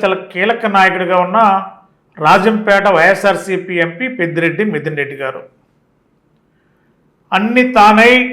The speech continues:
కొన్ని జిల్లాలకి కోఆర్డినేటర్గా ఆ జిల్లాలో వైఎస్ఆర్సీపీ అభ్యర్థుల ఎంపిక విషయంలో కీలక పాత్ర పోషించారు.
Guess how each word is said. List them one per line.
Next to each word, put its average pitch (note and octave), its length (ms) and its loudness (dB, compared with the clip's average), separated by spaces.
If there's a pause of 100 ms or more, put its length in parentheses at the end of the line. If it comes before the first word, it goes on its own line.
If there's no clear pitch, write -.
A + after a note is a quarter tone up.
(640)
కొన్ని G3+ 200 -2 (120)
జిల్లాలకి A3+ 440 4 (120)
కోఆర్డినేటర్గా G3+ 760 4 (920)
ఆ - 20 4 (100)
జిల్లాలో G#3+ 340 4
వైఎస్ఆర్సీపీ G#3+ 720 2 (140)
అభ్యర్థుల G#3 420 0 (160)
ఎంపిక F#3 300 -6
విషయంలో G3+ 360 0 (920)
కీలక B3+ 300 2 (140)
పాత్ర G3+ 300 2 (100)
పోషించారు. G3 640 0